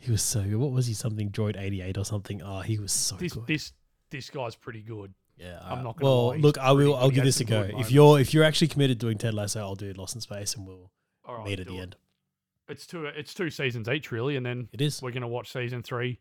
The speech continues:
Speaker 2: Hey.
Speaker 1: Look at this.
Speaker 2: Hey.
Speaker 1: Maybe, maybe we'll water cooler this.
Speaker 2: Water cooler. Hello.
Speaker 1: Hello. And then we'll be able to water cooler Ted Lasso next year too, because this is a show people should be watching, and I reckon we'll more be watching when it gets to next year.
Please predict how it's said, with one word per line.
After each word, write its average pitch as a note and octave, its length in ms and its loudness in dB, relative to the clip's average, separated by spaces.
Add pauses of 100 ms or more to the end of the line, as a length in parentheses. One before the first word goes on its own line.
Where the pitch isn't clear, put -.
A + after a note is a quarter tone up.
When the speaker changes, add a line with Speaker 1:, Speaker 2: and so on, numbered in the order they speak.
(140)
Speaker 2:
Hey. D3+ 460 -2 (1000)
Speaker 1:
Look C#3 140 0
at - 40 6
this. D3+ 180 6
Speaker 2:
Hey. C3+ 100 2
Speaker 1:
Maybe, C#3+ 420 8
maybe D#3+ 400 10
we'll D3 200 10
water C#3 240 8
cooler A2+ 260 2
this. F#2 340 -8 (540)
Speaker 2:
Water C#3 360 -2
cooler. G#2+ 360 -6
Hello. C3+ 540 -6
Speaker 1:
Hello. G#2+ 320 -6
And G#2 280 -6
then F#2+ 440 -6
we'll A2+ 80 -18
be G2+ 120 -12
able G2 100 -6
to G2 60 -4
water G2 220 -4
cooler G2+ 200 -6
Ted A2+ 180 -2
Lasso A2+ 240 0
next B2+ 200 -2
year D3 120 4
too, F3+ 240 4
because C3+ 560 -2 (240)
this F3 180 2
is E3+ 60 4
a E3 80 6
show D#3 220 6
people C#3+ 280 6
should D3 160 4
be C#3+ 80 4
watching, C3+ 320 0
and B2 160 -4
I A#2+ 60 0
reckon A#2+ 320 0
we'll A#2 100 2
more A#2 320 2
be A2+ 160 -2
watching G2+ 380 -8
when G2+ 100 -8
it G2 80 -12
gets - 240 -16
to - 160 -8
next - 260 -12
year. F2 140 -14